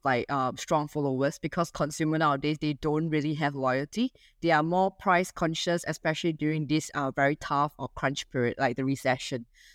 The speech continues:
So they are more towards the price point. Similarly, like, for example, if I took a gri-,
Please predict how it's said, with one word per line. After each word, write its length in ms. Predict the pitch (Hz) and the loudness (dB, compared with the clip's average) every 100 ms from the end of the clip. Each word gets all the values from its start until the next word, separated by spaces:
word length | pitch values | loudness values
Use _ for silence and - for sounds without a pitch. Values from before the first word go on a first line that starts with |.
| - | -12
So 340 | - 208 196 | -2 2 4
they 220 | 190 180 | 4 2
are 260 | - 170 170 | 2 2 0
more 220 | 170 233 | 0 -2
towards 260 | - 180 185 | -2 -2 -2
the 100 | 208 | -4
price 360 | - 175 196 | 0 0 0
point. 380 | - 160 151 202 | -4 -4 -2 -2
Similarly, 640 | - 202 202 202 202 208 220 | -2 0 2 2 2 2 2
like, 200 | 165 - | 0 0
for 100 | - | 0
example, 320 | 156 160 160 | 0 0 0
if 140 | 185 170 | 0 0
I 80 | 156 | -2
took 160 | 180 | -2
a 80 | 139 | -6
gri-, 240 | 135 143 | -2 -2